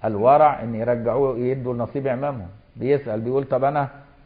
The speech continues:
الراجل ده غصب الفدان الأرض ده من إخواته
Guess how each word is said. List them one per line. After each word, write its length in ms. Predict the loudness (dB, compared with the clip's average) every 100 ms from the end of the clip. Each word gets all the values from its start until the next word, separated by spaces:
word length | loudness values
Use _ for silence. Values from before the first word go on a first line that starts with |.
| _ _ _ -6
الراجل 480 | -2 2 2 2 2
ده 120 | 4
غصب 400 | 6 4 4 0
الفدان 480 | 0 -2 0 0 0
الأرض 360 | 2 2 2 0
ده 320 | 2 2 2
من 220 | -6 -6
إخواته 440 | -4 0 2 0